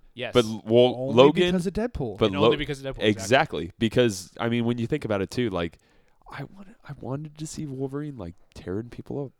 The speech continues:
Speaker 2: apart,
Speaker 3: Yeah.
Speaker 2: but, uh, you couldn't get that in a P G thirteen. So
Speaker 3: Yeah, and, and Ryan Reynolds, he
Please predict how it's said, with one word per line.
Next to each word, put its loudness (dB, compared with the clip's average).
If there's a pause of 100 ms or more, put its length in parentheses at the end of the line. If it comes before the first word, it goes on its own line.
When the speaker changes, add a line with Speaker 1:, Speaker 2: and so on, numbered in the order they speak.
(280)
Speaker 2:
apart, -4
Speaker 3:
Yeah. -14
Speaker 2:
but, -6
uh, -4
you -12
couldn't -10
get -12
that -6
in -8
a -10
P -10
G -12
thirteen. -10 (120)
So -8 (140)
Speaker 3:
Yeah, -12 (100)
and, -8
and -10
Ryan -8
Reynolds, -10 (180)
he -14